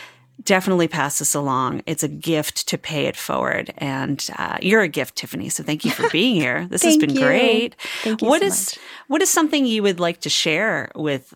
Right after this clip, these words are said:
Speaker 1: listeners that, um, you find really empowering about your own journey?
Speaker 2: I, you know, I think you just said it there with just record your voice and share it. Here's the thing. Once you start doing that,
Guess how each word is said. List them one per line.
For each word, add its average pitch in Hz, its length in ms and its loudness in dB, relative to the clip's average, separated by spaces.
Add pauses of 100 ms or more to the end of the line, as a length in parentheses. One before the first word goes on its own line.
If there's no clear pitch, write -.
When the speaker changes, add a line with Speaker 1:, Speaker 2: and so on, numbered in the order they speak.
Speaker 1:
listeners 147 600 -2
that, 135 380 -4
um, 135 320 -4
you 156 100 -2
find 147 320 0
really 139 280 -2
empowering - 760 -4
about 147 260 -4
your 147 140 -4
own 160 180 0
journey? - 500 -4 (880)
Speaker 2:
I, 220 140 2 (120)
you 233 120 6
know, 240 100 4
I 220 100 2
think 254 280 -2
you 294 120 0
just 220 260 0
said 165 240 0
it - 420 -2
there 175 460 0 (160)
with 170 640 -4 (220)
just 190 280 -2
record 185 360 0
your 190 100 0
voice 175 300 -2
and 170 120 0
share 156 280 0
it. 196 220 -4 (420)
Here's 240 320 0
the 208 80 2
thing. 170 560 -2
Once 190 280 -2
you 262 80 0
start 208 300 -2
doing 165 260 0
that, 196 300 -2